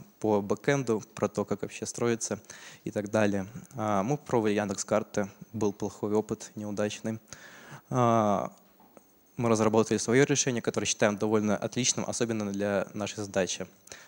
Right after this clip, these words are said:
Но у меня есть табличка, <laughs> если кому-то это надо, интересно. В общем, я тут сравнил, э, Яндекс.Карты и Flutter Map, чтобы не прям так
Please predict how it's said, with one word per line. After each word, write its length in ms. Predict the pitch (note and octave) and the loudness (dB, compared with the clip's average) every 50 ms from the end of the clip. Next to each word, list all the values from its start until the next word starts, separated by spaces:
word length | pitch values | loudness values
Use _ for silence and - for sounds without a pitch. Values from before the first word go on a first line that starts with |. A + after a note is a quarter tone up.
| - _ - | -14 _ 4
Но 180 | C#3 C3 G2+ - - - - - _ _ _ _ _ - - - _ _ _ _ _ - | 6 6 6 2 -4 -18 -20 -20 _ _ _ _ _ -20 -20 -20 _ _ _ _ _ -8
у 40 | A2 | -4
меня 140 | A#2+ B2+ C#3+ | 0 0 0
есть 180 | C#3+ - - | 0 -2 -4
табличка, 440 | - A2+ A2+ B2+ - - - - - - - - - - - - - | -6 -6 -4 -4 -4 -4 -6 -8 -10 -6 -2 -2 -2 -2 -4 -12 -18
<laughs> 380 | - - - - - _ _ | -20 -20 -20 -20 -20 _ _
если 180 | B2 A#2 - - | -4 -4 -2 0
кому-то 380 | - - C3 B2 B2 - - | 4 4 4 4 2 2 2
это 160 | A2 G2+ - G#2+ | 2 2 2 -2
надо, 340 | G#2 G#2 G2+ G2+ G#2 G2+ - - - | -2 -2 -2 -4 -6 -8 -10 -10 -10
интересно. 580 | A#2+ A2+ G2+ - A#2+ A2+ A2 G#2 - - G#2+ G2+ - - - - - - - _ - | -10 -10 -8 -6 -4 -4 -4 -4 -4 -6 -8 -10 -10 -16 -20 -20 -20 -20 -20 _ -4
В 40 | |
общем, 380 | C3 B2 - - C#3 B2+ A2 F#2+ - | -2 -2 0 0 0 0 0 0 2
я 120 | D3+ E3 | 2 4
тут 100 | E3 C#3 | 4 2
сравнил, 440 | - - B2 A#2+ C3 C#3+ D3 A#2+ A2 - | 2 2 0 2 4 4 4 2 0 -2
э, 160 | A2+ G#2+ G2+ | -2 -2 0
Яндекс.Карты 640 | G#2 A#2+ B2+ B2 - - - C3+ C3+ C3 - A#2 | 2 0 0 0 -2 0 2 2 2 2 0 -4
и 20 | G#2 | -4
Flutter 320 | - - G#2+ - A2 G#2+ | 0 0 0 0 0 -2
Map, 180 | A2 B2 B2 - | -2 -2 -2 -2
чтобы 240 | - - A2 G#2 G#2 | -4 -4 0 0 0
не 100 | G#2 G2 | 0 0
прям 220 | - A2+ G#2+ G2+ | 0 -2 -2 -2
так 240 | F2+ G#2 - - | -2 -4 -6 -6